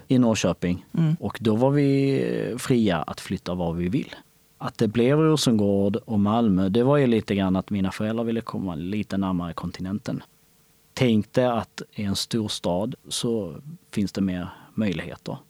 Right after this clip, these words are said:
Speaker 1: Och ytterligare ett exempel på den här systematiska diskrimineringen av människor, av dugliga människor, som man, som man placerar då.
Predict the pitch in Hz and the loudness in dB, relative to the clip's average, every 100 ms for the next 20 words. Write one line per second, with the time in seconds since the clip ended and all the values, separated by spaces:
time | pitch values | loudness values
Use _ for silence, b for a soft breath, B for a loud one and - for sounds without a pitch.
0 | _ _ _ _ _ _ _ _ - 147 | _ _ _ _ _ _ _ _ -4 2
1 | 156 160 - 123 117 147 160 147 - 143 | 4 2 4 4 6 6 4 2 0 0
2 | - 113 - 123 107 - 135 131 127 113 | 0 -4 0 2 2 2 -2 0 0 2
3 | 101 95 - 98 - - 98 92 - 101 | 2 0 -2 -4 -4 -2 -2 -2 -6 -10
4 | - 95 98 - - - - 110 101 90 | -8 -6 -6 -10 -12 -6 0 2 2 2
5 | 92 143 143 80 - - - - - 110 | 0 0 0 -2 -4 -8 -12 -10 -6 -2
6 | 113 117 107 92 127 143 - - 135 - | -2 0 -2 -2 -2 -2 -4 -8 -6 0
7 | 135 127 131 - - 139 123 120 113 120 | 2 2 -2 -2 0 0 0 -2 -2 -2
8 | 104 95 95 92 92 90 | -2 -4 -4 -4 -4 -8